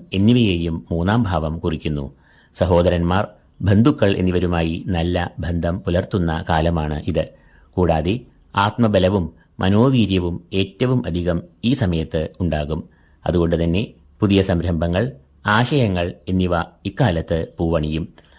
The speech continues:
കൂടാതെ ഔദ്യോഗികപരമായും ഏറെ അനുകൂലമായ സമയമാണ് ഇത്. പഠനം,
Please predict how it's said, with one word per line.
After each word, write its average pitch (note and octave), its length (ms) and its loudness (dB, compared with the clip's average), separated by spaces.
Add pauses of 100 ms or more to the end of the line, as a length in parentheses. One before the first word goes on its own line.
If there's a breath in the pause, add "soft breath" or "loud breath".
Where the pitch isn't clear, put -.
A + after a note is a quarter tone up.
(300 soft breath)
കൂടാതെ F#2 400 4 (140)
ഔദ്യോഗികപരമായും G2 960 2 (180)
ഏറെ F#2 280 2 (120)
അനുകൂലമായ G#2 800 2
സമയമാണ് F2+ 560 0 (140)
ഇത്. E2 160 -4 (580 soft breath)
പഠനം, F#2 320 2